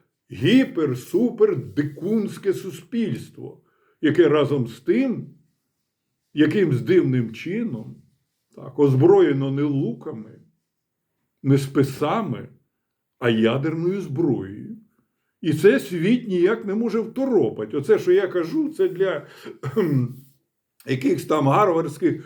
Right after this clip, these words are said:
професорів, це просто відкриття. <laughs> Так, я вже не кажу про студентів,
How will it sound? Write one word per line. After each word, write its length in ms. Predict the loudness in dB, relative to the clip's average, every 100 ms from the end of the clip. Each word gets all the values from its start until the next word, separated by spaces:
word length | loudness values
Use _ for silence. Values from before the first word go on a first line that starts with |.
| -20 -20 _
професорів, 800 | 0 2 2 4 2 2 0 0
це 140 | 0 2
просто 400 | 2 0 2 0
відкриття. 1040 | 0 -4 -2 -2 -2 -6 -6 -6 -10 -18 _ -14 -10
<laughs> 60 | -6 -2 -2 -4 -10 -16 -18 _ -10 -8 -6 0 0 0 -2 2
Так, 280 | 4 4
я 100 | 4
вже 240 | 4 4 4
не 60 |
кажу 280 | 2 0 -4
про 160 | -4 -6
студентів, 840 | -6 -6 0 2 2 -2 -8 -16